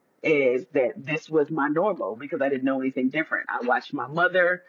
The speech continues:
work about fourteen-hour days, whether she was working at McDonald's, working at a payroll company, and working at a bank, and then would go home and focus on her passion project, which was being a lead singer of a reggae band. So I saw this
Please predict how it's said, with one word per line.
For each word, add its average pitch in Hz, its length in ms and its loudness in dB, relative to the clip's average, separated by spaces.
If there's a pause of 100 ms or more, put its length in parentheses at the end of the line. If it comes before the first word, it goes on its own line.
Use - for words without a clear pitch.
(300)
work 139 400 2
about 120 360 0
fourteen-hour 165 760 2
days, 143 520 4 (260)
whether 135 260 0
she 170 140 -2
was 147 180 4
working 139 400 2
at 110 160 -2 (220)
McDonald's, 170 840 2 (380)
working 156 300 0
at - 80 -2
a - 40 -2
payroll 170 400 4
company, 156 460 -2
and 143 160 -4
working 156 300 2
at 135 80 4
a 123 60 2
bank, 160 300 0
and 202 240 0
then 202 520 2 (300)
would 180 200 2
go 202 180 6
home 165 540 2
and 151 260 0
focus 175 400 2
on 156 200 2
her 156 120 0
passion 180 440 -6
project, 135 420 0
which 135 160 -2
was 139 120 -10
being 147 400 -2
a 135 80 4
lead 165 280 -2
singer 139 240 2
of 127 100 -2
a 127 60 2
reggae 147 360 2
band. 85 340 -8 (260)
So - 240 4
I 180 200 4
saw 185 320 2
this 156 220 0